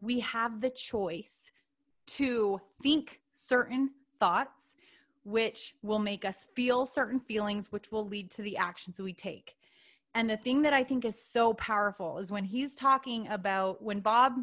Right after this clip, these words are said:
whenever I say he, <laughs> when Bob is talking about bondage, reason, the terror barrier, all that stuff, he goes on and he explains why people have anxiety and depression. And I know,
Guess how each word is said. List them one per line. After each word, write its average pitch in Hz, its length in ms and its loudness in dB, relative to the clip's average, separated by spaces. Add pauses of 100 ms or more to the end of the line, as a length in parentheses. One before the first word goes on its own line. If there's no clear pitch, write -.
whenever 226 280 -2
I 233 80 2
say 214 180 -6
he, 214 600 2 (240)
<laughs> - 300 -14
when 277 220 4
Bob 294 240 2
is 370 160 -4
talking 262 420 2
about 190 500 2
bondage, 202 600 0
reason, 190 720 -4 (480)
the 190 80 -4
terror 208 260 2
barrier, 190 400 2
all 180 100 0
that 190 180 -2
stuff, 170 340 0 (800)
he 208 140 -6
goes 226 240 -2
on 269 160 6
and 311 100 2
he 277 140 2
explains 196 800 -4 (500)
why 214 480 4
people 185 680 -2
have 208 240 0
anxiety 190 640 0
and 185 80 -4
depression. 175 540 -8 (280)
And 233 140 2
I 254 140 4
know, 226 640 2